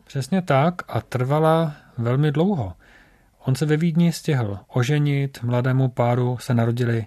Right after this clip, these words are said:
dva synové, Jiří a Vladislav. Adolf Míšek příležitostně koncertoval v komorních tělesech také v Čechách a na Moravě, Významně se angažoval na té českovídeňské hudební scéně nejen jako hráč,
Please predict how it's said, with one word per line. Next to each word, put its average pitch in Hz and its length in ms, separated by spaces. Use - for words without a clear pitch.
dva 107 160
synové, 135 500
Jiří 127 340
a - 80
Vladislav. 110 680
Adolf 175 300
Míšek 180 580
příležitostně 151 600
koncertoval 147 680
v - 60
komorních 135 480
tělesech 139 500
také 127 300
v - 40
Čechách 131 460
a 110 40
na 113 120
Moravě, 139 580
Významně 156 480
se 143 80
angažoval 131 720
na 117 220
té 123 200
českovídeňské 131 840
hudební 120 360
scéně 120 580
nejen 151 300
jako 135 240
hráč, 107 500